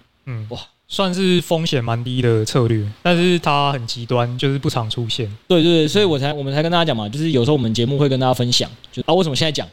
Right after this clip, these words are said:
Speaker 2: 哦，因为如果我们当下一发现就跟大家讲了，猫友就不用做了，因为这个就是流动性没那么多嘛。这个大家有在做套利有经验的这个资深的投资人都知道，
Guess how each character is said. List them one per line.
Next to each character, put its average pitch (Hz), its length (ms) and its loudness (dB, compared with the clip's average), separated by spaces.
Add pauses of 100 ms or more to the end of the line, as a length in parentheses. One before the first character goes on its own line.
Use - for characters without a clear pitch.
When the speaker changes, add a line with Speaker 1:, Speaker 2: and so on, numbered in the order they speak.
(120)
Speaker 2:
哦， 120 220 -2
因 165 60 0
为 196 140 4
如 170 180 4
果 190 80 6
我 151 60 4
们 135 80 -6
当 156 120 -2
下 170 80 0
一 165 120 0
发 143 160 0
现 147 120 -4
就 143 80 -2
跟 147 160 0
大 139 120 0
家 131 100 -2
讲 117 100 -8
了， 98 80 -10
猫 131 200 2
友 120 80 0
就 110 80 -2
不 104 80 -6
用 104 100 -4
做 107 160 -6
了， 90 60 -14 (100)
因 180 100 0
为 175 40 2
这 185 100 2
个 160 140 2
就 175 120 0
是 175 60 2
流 135 160 2
动 147 100 -2
性 147 160 -2
没 123 120 -4
那 120 60 -6
么 123 60 -6
多 110 140 -8
嘛。 95 220 -12
这 190 80 2
个 180 40 2
大 170 120 0
家 160 180 2
有 143 100 -2
在 147 140 2
做 151 160 2
套 143 160 0
利 135 140 0
有 113 100 0
经 117 160 -6
验 127 140 -4
的 104 240 -6 (320)
这 131 80 -4
个 117 160 0
资 135 200 -4
深 131 140 0
的 131 80 0
投 113 160 -2
资 107 80 -2
人 117 100 0
都 110 120 -2
知 101 100 -6
道， 98 160 -6